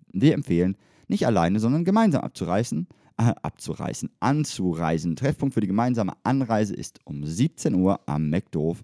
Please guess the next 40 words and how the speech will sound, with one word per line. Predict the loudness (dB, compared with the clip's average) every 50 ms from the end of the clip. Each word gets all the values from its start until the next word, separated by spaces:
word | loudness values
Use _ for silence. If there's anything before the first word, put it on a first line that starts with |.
| _
am | -6 -6 -4 -4 -4
Essener | -6 -4 -2 0 0 0 0 0
Hauptbahnhof. | 2 2 0 0 -2 -6 -8 -6 -8 -10 -14 -14 -18 -20 _ _ _ _ _ _ _ _ _ _ _ _ _ _ _ _ _ _ _ _ _ -20 -20 -20 -20 -20 -20 -20 -6 0
Direkt | 2 4 4 4 0
im | 0 2
Anschluss | 2 2 2 2 0 2
an | 2 4
die | 4 4
Demo | 6 6 6 6 4
findet | 4 2 2 0 0 0
um | -2 -2 0 2
neunzehn | 6 6 6 6 6 4 0 -2 -2
Uhr | 0 0 2 2 4
das, | 2 2 0 -2 -2
äh, | 0 0 0 0
Treffen | 0 2 2 2 2 0 -2
von | -2 -4 -4 -4
Aufstehenden | -4 -4 -4 -4 -4 -4 -2 -2 -2 -2 -4 -6
gegen | -6 -6 -4 -4 -2
Rassismus | -2 -2 -2 -4 -4 -4 -2 -2 -2 -2 -2
statt, | -2 -2 -2 -2 -2 -6 _ _
in, | -2 -2 -2 -2 -2 _
auch | 2 2 2 2 2
in | -2
Essen-Stehle | -4 -4 -4 -4 -4 -2 0 0 0 0 0 -2 -4 _ _ _ _ _ _ _ _ _ _ _ 0
im | 2 4 4 2 0 -4 -14 _ _ _ _ -12
Grent. | -10 -10 -8 -6 -6 -6 -6 -8 -14 _ _ _
Da | -14 -12
könnt | -8 -6 -6 -4 -4
ihr | -4
also | -4 -4 -4 -6
erst | -6 -6 -6 -6
zur | -2 0
Demo | 2 2 2 2
und | -2 -4 -6 -6 -6
dann | -8 -8 -8
zur | -8 -6
Aufstehenden | -6 -8 -8 -8 -8 -6 -6
gegen | -6
Rassismus. | -8 -8 -10 -8 -6 -4 -4 -4 -6 -8 -12 _